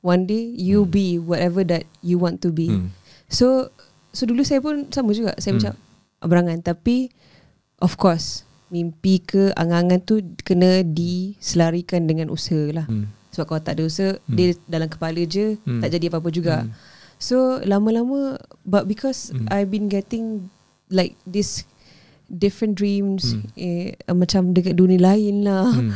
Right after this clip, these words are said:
Speaker 1: <laughs> Macam planet. So, I learn
Speaker 2: Ah.
Speaker 1: couple of different things in my
Speaker 2: Hmm.
Speaker 1: dreams. Pernah sekali tu ada satu mimpi tu saya macam berpuisi dalam bahasa Arab. Saya tak reti berbahasa
Speaker 2: Wah,
Speaker 1: Arab.
Speaker 2: eh.
Speaker 1: So, dia macam sometimes saya tak tahu kenapa. <laughs> Serius, tapi
Speaker 2: Eh, oh, okey, jap.
Speaker 1: Ah.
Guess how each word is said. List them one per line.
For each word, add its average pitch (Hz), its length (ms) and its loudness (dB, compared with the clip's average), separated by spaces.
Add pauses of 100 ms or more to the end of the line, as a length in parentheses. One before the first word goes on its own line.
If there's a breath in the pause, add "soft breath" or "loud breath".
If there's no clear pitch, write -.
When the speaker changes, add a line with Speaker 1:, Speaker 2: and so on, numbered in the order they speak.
Speaker 1:
<laughs> - 80 -18
Macam 247 260 0
planet. 190 360 -2
So, - 180 -6
I 202 180 2
learn 220 380 0
Speaker 2:
Ah. - 60 -20
Speaker 1:
couple 220 260 -2
of 208 160 0 (220)
different 214 320 -2
things 254 260 -6
in 131 80 0
my 202 140 2
Speaker 2:
Hmm. 196 80 -2
Speaker 1:
dreams. 269 220 -4 (840 soft breath)
Pernah 196 180 -2
sekali 202 320 0
tu 202 120 -4
ada 220 100 0
satu 202 460 -2
mimpi 190 260 -4
tu 220 140 -6
saya 196 260 -2
macam 190 400 -2
berpuisi 190 460 -4
dalam 190 180 -2
bahasa 175 300 -2
Arab. 175 100 -4
Saya 240 140 -6
tak 254 100 -4
reti 196 140 -4
berbahasa 170 280 2
Speaker 2:
Wah, 127 200 4
Speaker 1:
Arab. 147 100 6
Speaker 2:
eh. 110 240 2 (380 loud breath)
Speaker 1:
So, - 160 -4
dia 302 100 4
macam 302 260 0
sometimes 277 500 2
saya 302 200 -2
tak 262 80 -2
tahu 285 140 2
kenapa. 269 260 4 (220)
<laughs> 254 100 0
Serius, 214 220 0
tapi 277 480 0 (320 loud breath)
Speaker 2:
Eh, 160 180 4 (340 loud breath)
oh, 165 140 6
okey, 151 180 2
jap. 120 140 4
Speaker 1:
Ah. 170 240 -2